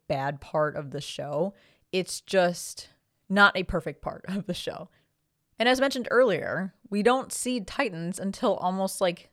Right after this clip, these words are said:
the end of it all. Um, I think the first showing of a Titan is technically in episode five, but they're hypothetical Titans.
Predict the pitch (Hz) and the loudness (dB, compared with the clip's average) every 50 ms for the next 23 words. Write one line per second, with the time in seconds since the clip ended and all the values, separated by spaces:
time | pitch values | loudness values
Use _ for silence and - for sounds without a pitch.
0 | _ _ _ - 170 185 - - - 139 143 160 202 208 202 - 214 208 208 226 | _ _ _ -8 -8 -8 -8 -8 -8 -6 -4 -2 -2 -2 0 0 -2 0 0 2
1 | 220 214 214 233 254 277 - _ _ _ _ _ _ _ - 185 190 190 185 180 | 2 4 2 2 0 -4 -10 _ _ _ _ _ _ _ 4 6 6 8 8 6
2 | 180 180 180 - - - 175 202 - - 220 214 214 214 214 196 - - - 175 | 6 4 2 0 0 0 -2 -2 -2 -4 -4 -2 -2 -2 -4 -6 -10 -14 -12 -6
3 | 175 202 190 - - - 202 202 220 240 - - - - - - - - 202 190 | -6 -4 -6 -6 -4 0 2 2 2 2 0 -4 -10 -10 -10 -8 -2 0 0 2
4 | 185 185 185 185 151 165 156 170 160 - - - 165 156 156 - 165 160 151 143 | 2 0 0 0 0 0 0 0 -2 -2 -2 -2 -2 -2 -4 -8 -10 -8 -8 -8
5 | - 165 165 - - - 185 180 180 - 208 214 208 220 214 220 220 220 214 185 | -8 -8 -8 -8 -8 -6 -6 -6 -4 -6 -8 -6 -4 -2 0 0 0 0 -2 -2
6 | - 185 180 - 190 - - 208 196 180 - - - 185 175 180 185 196 208 220 | -4 -4 -2 -2 -4 -4 -2 -4 -4 -4 -6 -4 0 2 2 4 4 2 0 0
7 | 214 - _ _ _ _ _ _ _ - 196 - 196 190 190 - 214 202 - 175 | -2 -6 _ _ _ _ _ _ _ -4 0 2 2 2 4 2 -2 0 0 -4
8 | - - 170 160 170 - - 135 - - - - - - - 82 - - - | 0 0 0 2 0 -2 -4 -8 -8 -8 -10 -10 -10 -14 -16 -16 -16 -18 -18